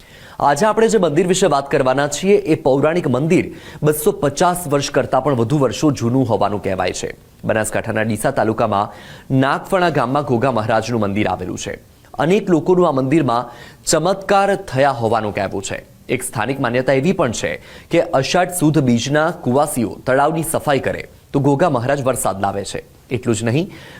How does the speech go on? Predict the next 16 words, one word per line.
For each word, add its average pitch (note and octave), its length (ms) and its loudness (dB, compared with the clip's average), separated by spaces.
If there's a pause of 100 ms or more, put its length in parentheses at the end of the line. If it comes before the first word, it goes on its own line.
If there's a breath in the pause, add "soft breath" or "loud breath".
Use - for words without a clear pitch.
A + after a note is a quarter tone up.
ઘોઘા D#3+ 300 2
મહારાજે F3 360 2
ચમત્કાર E3 500 0
કરીને F3 360 2 (160)
અનેક F3+ 360 2
લોકોનું F3 640 4
જીવન B2+ 340 0
પણ F3+ 160 0
બચાવ્યું A#2+ 460 0
હોય D3+ 120 2
તેવા C#3 220 0
અનેક C#3+ 460 -2
કિસ્સા B2+ 300 0
લોકમુખે B2 680 -2
પ્રચલિત G2+ 480 -6
છે. - 220 -8